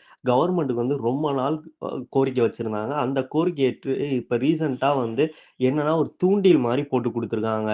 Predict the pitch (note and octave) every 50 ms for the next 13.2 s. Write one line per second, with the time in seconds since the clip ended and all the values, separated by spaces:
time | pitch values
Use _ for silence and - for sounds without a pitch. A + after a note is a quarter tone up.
0 | G#2+ G#2 B2 C3 C3 C#3+ C#3+ D3 C#3+ D#3 F#3+ G#3+ G#3+ _ _ _ _ _ _ _
1 | - C3+ C3+ C#3 F#3+ G#3 G#3 F#3 E3+ D#3 C#3 C3+ B2 B2 B2+ C3 C#3+ D3+ F#3 G3+
2 | F3+ D#3+ C3+ B2 A#2 B2+ C#3+ D#3+ D#3+ - D#3 C#3 B2+ A#2+ B2 C3+ D#3 F#3 G3 -
3 | - _ _ _ _ - _ - C3 C3 B2 B2 A#2+ A#2+ - C3 C#3+ D3 - D#3
4 | D3 B2+ B2 A2+ A#2 A#2 B2 A#2+ B2+ B2+ A#2+ - - - _ _ _ _ - -
5 | F3 D#3+ - _ - G3+ F#3+ - - D3+ C#3 C3+ D3 D3+ D#3 D#3 D3 C#3 C3+ B2+
6 | B2 A#2 A2+ - - - C3 B2+ - - D#3 C#3+ C3+ C3 C3+ E3 F3+ - - D3
7 | C3+ D3+ E3+ F3+ E3+ D#3 C3+ A2+ - - - E3 E3 D#3+ D3 C3+ B2+ B2 A#2+ A#2
8 | A#2+ C3 D#3 D#3+ D#3 - - B2 A#2 A#2+ B2+ C#3+ D3+ D3+ D3 C3+ C3+ B2+ A#2+ A2+
9 | A2+ A2 A2+ A#2 B2 C3+ C#3+ C#3 B2 A#2+ _ A#2+ A#2+ B2 B2+ C3+ B2 A#2+ A2+ -
10 | - C#3 C3+ B2 A#2+ B2 C3 C3 - B2 B2 A#2+ A2+ _ - C#3 C3 A#2+ A#2 -
11 | A#2+ A2+ G#2+ G#2 G#2+ A2 A2 A2+ B2+ D#3 F3 - - - - _ C#3 B2 - C3
12 | A#2+ C3+ D3+ D3+ D3+ C#3 B2+ C#3 D3+ D3+ - B2 B2+ C3 A#2+ A#2+ A#2 G2+ G#2+ A2
13 | A2+ A2 G#2+ G#2+